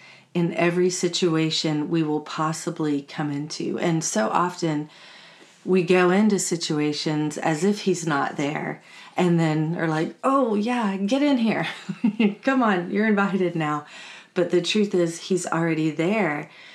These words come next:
because even those experiences can be a provision for us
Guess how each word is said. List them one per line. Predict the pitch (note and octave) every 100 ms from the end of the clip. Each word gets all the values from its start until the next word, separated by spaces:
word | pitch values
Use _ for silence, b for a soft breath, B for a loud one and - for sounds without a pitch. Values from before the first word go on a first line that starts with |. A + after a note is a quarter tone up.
| B B -
because | F3+ F#3+ E3+
even | - G3 B3 A#3+
those | F#3 E3+
experiences | F3 - - - F3+ G3+ G#3 E3+ D#3+ - E3+ D#3 D#3+
can | - E3
be | D#3 D3+
a |
provision | D3 F#3 D#3+ F#3+ C#4+ F#3+ D3 D3
for | - D3+
us | D3+ D3 D3 -